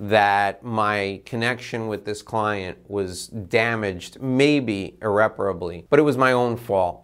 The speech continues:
So remember that all business is personal, and always put the relationship first. And if you do, you will be easy to work with.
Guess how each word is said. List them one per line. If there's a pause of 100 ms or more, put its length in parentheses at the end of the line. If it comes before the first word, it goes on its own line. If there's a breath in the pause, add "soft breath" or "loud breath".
(420 loud breath)
So
remember
that
all
business
is
personal,
and
always
put
the
relationship
first.
And
if
you
do,
you
will
be
easy (140)
to
work
with.